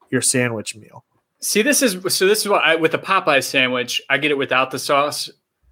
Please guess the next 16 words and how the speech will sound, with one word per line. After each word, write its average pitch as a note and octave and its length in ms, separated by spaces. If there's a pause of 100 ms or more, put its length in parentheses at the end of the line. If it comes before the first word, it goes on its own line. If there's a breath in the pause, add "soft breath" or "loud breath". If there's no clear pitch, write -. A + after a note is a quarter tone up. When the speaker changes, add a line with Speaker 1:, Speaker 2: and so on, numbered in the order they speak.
(120)
Speaker 2:
um, A#2+ 520
and C#3 120
then C#3 80
I C3 140
get B2 400
blackened B2 420
ranch A2+ 320
on A2+ 100
the G#2+ 60
side, G#2+ 360
and A#2+ 80
then A2+ 100
I A2 60
make A2+ 260
my G#2 260
own. G2+ 200